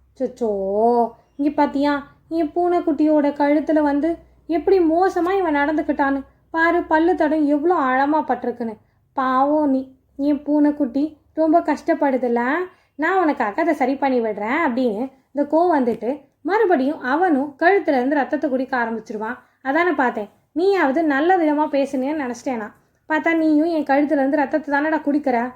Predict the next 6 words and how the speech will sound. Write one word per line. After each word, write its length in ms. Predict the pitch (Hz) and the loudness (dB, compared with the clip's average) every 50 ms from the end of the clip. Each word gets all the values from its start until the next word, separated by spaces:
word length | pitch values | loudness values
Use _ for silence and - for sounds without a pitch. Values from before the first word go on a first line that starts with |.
| - _ _ _ _ _ _ - | -14 _ _ _ _ _ _ -6
பக்கி 220 | 285 285 - 330 | -4 -2 -2 0
பயலே. 300 | 285 269 269 226 202 190 185 | 2 2 0 0 0 -4 -4
இன்னும் 240 | 370 403 392 359 339 | -4 -2 0 0 2
நல்லா 220 | 302 311 330 339 330 285 269 | 2 2 2 2 0 0 0
ஆழமா 380 | 277 285 302 311 320 320 311 302 | 0 0 0 0 0 0 0 -2
கடிப்பேனா? 520 | 302 277 240 262 254 277 262 262 285 330 | -2 -4 -4 -4 -4 -4 -2 -2 0 -2